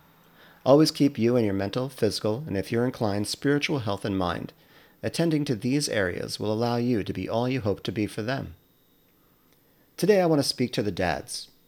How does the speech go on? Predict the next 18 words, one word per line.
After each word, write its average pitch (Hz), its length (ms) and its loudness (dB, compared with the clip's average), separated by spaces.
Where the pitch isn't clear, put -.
I'll 190 80 0
be 185 120 4
exploring 123 540 0
what 120 120 -2
I 135 100 -2
see 123 240 -2
in 107 140 -2
terms 98 420 -6
of - 160 -8
a 123 60 -4
father's 160 440 -4
involvement 98 640 -2
in 107 180 -6
an 107 100 -6
exceptional 151 480 -6
needs 104 240 -4
child's 92 400 -4
life, - 380 -6